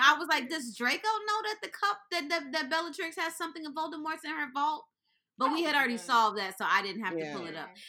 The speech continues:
Speaker 1: But I feel like he might know she has something in the vault. Like, not
Speaker 3: I
Speaker 1: what
Speaker 3: was
Speaker 1: it
Speaker 3: gonna say,
Speaker 1: is.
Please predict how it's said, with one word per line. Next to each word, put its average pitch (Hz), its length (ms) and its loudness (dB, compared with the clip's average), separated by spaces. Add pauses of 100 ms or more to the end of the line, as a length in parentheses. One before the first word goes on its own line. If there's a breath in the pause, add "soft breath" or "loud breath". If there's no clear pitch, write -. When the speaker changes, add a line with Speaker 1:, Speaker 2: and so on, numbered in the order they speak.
(140)
Speaker 1:
But 320 100 6
I 359 60 4
feel 494 140 -2 (140)
like 403 100 -4
he 453 100 2
might 330 180 2
know 269 160 -2
she 277 160 -8
has 220 220 -6
something 220 340 -8
in 185 120 -8
the 156 140 -16
vault. 156 360 -6
Like, 233 160 0
not 285 240 6
Speaker 3:
I 330 40 6
Speaker 1:
what 262 120 4
Speaker 3:
was - 20 -2
Speaker 1:
it - 20 -2
Speaker 3:
gonna 220 180 2
say, 240 500 2
Speaker 1:
is. - 180 -8